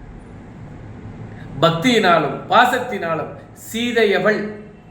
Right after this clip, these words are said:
கட்டிவிட்டால் செண்பகச் செடியில் மல்லிகை மலரால். நீங்களும் கட்டி பாருங்கள், இறைவன் உங்களோடு வருவார். மீண்டும் அடுத்த வீடியோவில் சந்திப்போம். நன்றி,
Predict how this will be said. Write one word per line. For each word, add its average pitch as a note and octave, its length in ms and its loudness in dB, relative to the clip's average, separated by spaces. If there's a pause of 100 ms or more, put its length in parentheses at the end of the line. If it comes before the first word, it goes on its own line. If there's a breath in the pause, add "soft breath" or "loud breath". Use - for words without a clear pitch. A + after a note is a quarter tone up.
(400 loud breath)
கட்டிவிட்டால் G#3+ 840 2
செண்பகச் A#3 520 0
செடியில் B3 460 0
மல்லிகை C4 420 2
மலரால். F#3+ 400 2 (380 loud breath)
நீங்களும் A#3+ 520 2
கட்டி A3 240 0 (140)
பாருங்கள், D#3+ 460 2 (460 loud breath)
இறைவன் F#3 360 0
உங்களோடு D#3+ 480 -2
வருவார். A#2+ 360 -4 (320 loud breath)
மீண்டும் G3+ 400 0 (180)
அடுத்த E3 280 -2
வீடியோவில் D#3 420 -4
சந்திப்போம். C3+ 500 -10 (100)
நன்றி, D3+ 280 -4